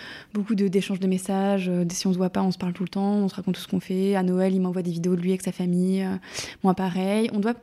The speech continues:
faire le nouvel an ensemble avec des amis, mais c'est encore la période du covid. Et lui, voilà, lui, pour des soucis de, en tout cas, ce qu'il me dit, qu'il préfère éviter de voir du monde à nouvel an, euh, parce que je, je, voilà, je,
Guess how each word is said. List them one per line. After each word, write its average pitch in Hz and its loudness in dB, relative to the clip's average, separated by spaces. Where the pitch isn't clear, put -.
faire 277 -2
le 262 4
nouvel 233 2
an 220 0
ensemble 240 0
avec 196 0
des 185 -4
amis, 208 2
mais 240 4
c'est 202 -4
encore 208 -2
la 202 2
période 208 2
du 190 -2
covid. 220 2
Et 190 2
lui, 190 2
voilà, 196 2
lui, 180 0
pour 190 -2
des 190 6
soucis 196 -2
de, 180 2
en - -16
tout - -12
cas, 196 -4
ce - -10
qu'il 190 0
me 185 4
dit, 214 2
qu'il - -10
préfère 196 0
éviter 185 2
de 196 2
voir 190 2
du 180 0
monde 185 2
à 180 2
nouvel 175 2
an, 190 2
euh, 185 -2
parce - -8
que 185 2
je, 180 2
je, 190 -2
voilà, 196 2
je, 196 -4